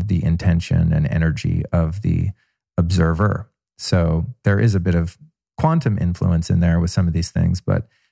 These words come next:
not so much human placebo. So on the grander, I'm definitely, based on my research, going to install one of these on our new home, in addition to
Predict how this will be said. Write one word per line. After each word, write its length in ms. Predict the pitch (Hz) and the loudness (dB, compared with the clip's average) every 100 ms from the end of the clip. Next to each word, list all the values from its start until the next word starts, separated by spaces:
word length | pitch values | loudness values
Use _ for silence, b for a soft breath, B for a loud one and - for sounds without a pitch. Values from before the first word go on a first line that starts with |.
| _ | _
not 260 | 95 90 - | 0 0 -2
so 140 | 98 | 0
much 240 | 87 85 - | 0 0 0
human 340 | 104 90 87 | 0 2 0
placebo. 540 | - - 95 98 - - _ _ - B B B B - | -2 0 0 -2 -6 -10 _ _ -20 B B B B -12
So 640 | - 107 101 98 95 92 | -4 2 4 4 4 2
on 140 | 113 101 | 2 2
the 80 | 98 | 2
grander, 560 | 131 175 139 85 107 | 2 2 2 0 0
I'm 300 | 101 101 98 95 | 0 2 2 2
definitely, 500 | 101 - 101 92 90 | 0 0 0 2 2
based 280 | 90 90 | 2 2
on 80 | 90 | 2
my 100 | 85 | 2
research, 560 | 85 101 107 92 87 - | 2 2 2 0 0 0
going 260 | 92 90 90 | 2 2 2
to 240 | 95 90 | 2 2
install 540 | 82 90 - 95 92 92 | 2 -2 -2 0 2 4
one 160 | 87 | 2
of 140 | 87 110 | 2 2
these 400 | 131 107 107 - | 2 2 0 -2
on 220 | 92 90 92 | 2 4 4
our 200 | 92 95 | 4 4
new 160 | 101 | 4
home, 360 | 98 160 107 92 101 | 4 4 2 0 0
in 120 | 92 | 2
addition 400 | 87 98 - 87 | 2 0 2 0
to 360 | - 95 90 | 2 2 2